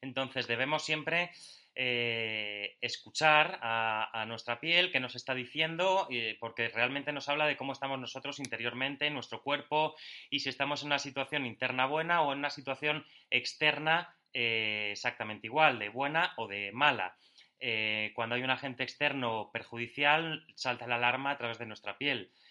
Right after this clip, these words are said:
Y cuando hay una, mm, un problema interno, salta esa misma alarma a través también de nuestra piel. Muchas veces, en función de dónde, eh, salte esta alarma y de qué manera salte,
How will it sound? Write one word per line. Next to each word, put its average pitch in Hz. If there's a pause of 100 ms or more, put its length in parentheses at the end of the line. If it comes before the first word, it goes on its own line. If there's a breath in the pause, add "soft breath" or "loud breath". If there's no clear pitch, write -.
(260 soft breath)
Y 123
cuando 113
hay 135
una, 135
mm, 123 (140)
un 131
problema 143
interno, 147
salta 147
esa 127
misma 135
alarma 143 (260 soft breath)
a 110
través 113
también 120
de 135
nuestra 110
piel. 92 (460 loud breath)
Muchas 127
veces, 151
en 123
función 127
de 139
dónde, 135 (380 soft breath)
eh, 107
salte 147
esta 139
alarma 139
y 110
de 107
qué 127
manera 131
salte, 151